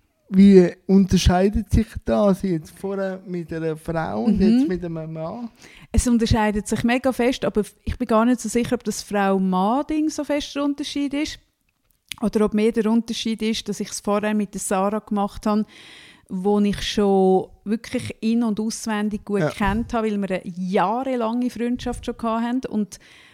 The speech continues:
Speaker 2: und schon so viel voneinander gewusst haben, dass wir eigentlich immer schon gewusst haben, wenn man eine Frage gestellt hat, ist es eigentlich immer
Speaker 1: Ist
Speaker 2: ein bisschen
Speaker 1: gekommen.
Speaker 2: rhetorische
Speaker 1: Ja.
Speaker 2: gewesen, weil man schon immer gewusst hat, was das Gegenteil,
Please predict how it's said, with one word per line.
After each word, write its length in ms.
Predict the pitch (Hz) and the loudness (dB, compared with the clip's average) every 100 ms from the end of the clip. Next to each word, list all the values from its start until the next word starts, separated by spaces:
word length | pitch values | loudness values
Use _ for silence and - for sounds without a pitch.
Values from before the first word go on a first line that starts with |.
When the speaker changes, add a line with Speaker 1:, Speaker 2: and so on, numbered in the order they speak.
| - _ | -20 _
Speaker 2:
und 220 | 214 220 - _ - _ _ | -4 -4 -4 _ -20 _ _
schon 320 | - - 233 - _ - | -8 -2 -2 -4 _ -10
so 240 | - 233 | -4 -2
viel 160 | 240 254 | 0 -2
voneinander 400 | 247 233 214 220 | -2 -2 -2 -2
gewusst 420 | 208 262 - - | -4 -4 -4 -4
haben, 240 | 262 254 262 - | -2 -2 -4 -8
dass 160 | 226 220 | -8 -4
wir 120 | 226 | -2
eigentlich 560 | 208 208 214 220 208 208 - - _ _ _ _ _ _ _ _ _ - | -2 -2 -4 -6 -6 -6 -8 -18 _ _ _ _ _ _ _ _ _ -6
immer 260 | 233 240 254 | -2 0 0
schon 160 | 240 | -4
gewusst 380 | 233 233 247 - | -4 -4 -4 -2
haben, 200 | 233 226 | -4 -2
wenn 140 | 214 214 | -2 -2
man 80 | 202 | -2
eine 80 | |
Frage 300 | 190 220 247 | -2 2 2
gestellt 320 | 254 254 247 240 | 2 0 0 0
hat, 140 | 233 | -2
ist 100 | 214 | -2
es 60 | 233 | -2
eigentlich 240 | 214 - | -2 0
immer 180 | 226 240 | 2 2
Speaker 1:
Ist 140 | - | 2
Speaker 2:
ein 60 | 247 | 6
bisschen 120 | 233 | 6
Speaker 1:
gekommen. 240 | 214 180 143 | 6 8 8
Speaker 2:
rhetorische 540 | 214 214 226 233 240 | 8 6 2 0 -2
Speaker 1:
Ja. 60 | 214 | -4
Speaker 2:
gewesen, 400 | - - 226 220 - - - | -4 -4 -2 -4 -10 -20 -10
weil 140 | 226 233 | -4 -2
man 100 | 220 | 0
schon 120 | 233 | 2
immer 160 | 233 233 | 2 0
gewusst 320 | 220 226 - | -2 -2 -2
hat, 100 | 214 | 0
was 160 | 202 | -2
das 60 | - | 0
Gegenteil, 600 | 208 202 208 190 185 190 | 0 0 2 2 2 -2